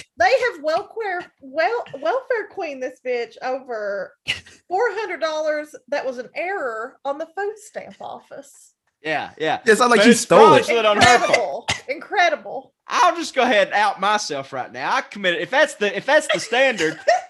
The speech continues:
Speaker 1: <laughs>
Speaker 2: goddamn, I didn't really, I didn't, well, I wasn't, I'll say I wasn't quick to report a change in my income <laughs> after college when I was getting food stamps.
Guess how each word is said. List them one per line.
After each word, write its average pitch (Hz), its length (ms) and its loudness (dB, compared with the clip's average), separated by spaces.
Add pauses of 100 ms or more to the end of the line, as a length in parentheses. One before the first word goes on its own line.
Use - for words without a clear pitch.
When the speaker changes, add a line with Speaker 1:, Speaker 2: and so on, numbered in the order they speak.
Speaker 1:
<laughs> - 400 -20
Speaker 2:
goddamn, 302 420 4
I 311 140 6
didn't 240 340 -4
really, 233 220 2
I 302 240 0
didn't, 190 600 -4
well, 254 240 4
I 254 120 4
wasn't, 233 360 0
I'll 214 100 2
say 214 220 0
I 202 80 4
wasn't 190 420 -4
quick 269 400 0
to 180 120 -6
report 190 440 -2
a 143 140 -2
change 214 520 -2
in 185 120 -4
my 233 240 2
income 180 520 -4
<laughs> 320 60 0
after 302 300 0
college 240 640 -2
when 208 140 -6
I 240 120 4
was 202 140 -4
getting 185 180 -8
food 175 280 -6
stamps. 196 520 -4